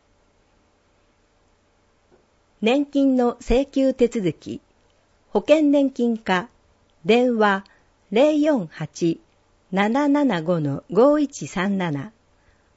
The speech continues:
ファックス零四八七七五の九八二七。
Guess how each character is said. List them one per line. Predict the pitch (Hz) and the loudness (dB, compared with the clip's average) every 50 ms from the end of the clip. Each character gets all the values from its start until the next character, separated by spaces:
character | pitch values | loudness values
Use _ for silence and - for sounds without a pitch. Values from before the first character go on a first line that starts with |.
| _ _ _ - | _ _ _ -4
フ | - 277 | -4 -4
ァ | |
ッ | 294 | -4
ク | - - - | -4 -10 -20
ス | - - 151 147 123 - _ _ _ _ _ - | -16 -8 -6 -6 -6 -8 _ _ _ _ _ -6
零 | 196 226 285 302 320 311 | 0 2 2 2 2 0
四 | 285 285 285 277 202 143 | 0 0 0 0 -2 -6
八 | - - 151 143 _ - - 175 170 - _ _ _ _ _ _ _ _ _ _ - | -10 -12 -14 -14 _ -8 -6 -6 -6 -6 _ _ _ _ _ _ _ _ _ _ -6
七 | 175 185 208 233 262 294 294 | -4 -2 -2 0 0 0 0
七 | 311 311 277 226 185 170 | 0 0 0 -2 -2 -2
五 | 156 180 170 | -2 -2 -2
の | 143 135 135 170 - _ _ _ - | -2 -4 -6 -8 -12 _ _ _ -4
九 | - 254 277 302 294 | -2 0 0 0 -2
八 | 277 294 285 294 - 165 160 | -4 -6 -8 -6 -6 -6 -4
二 | 165 185 214 226 226 220 | -2 -2 -2 0 0 -2
七。 | 208 202 196 160 135 127 | -2 -4 -6 -8 -8 -10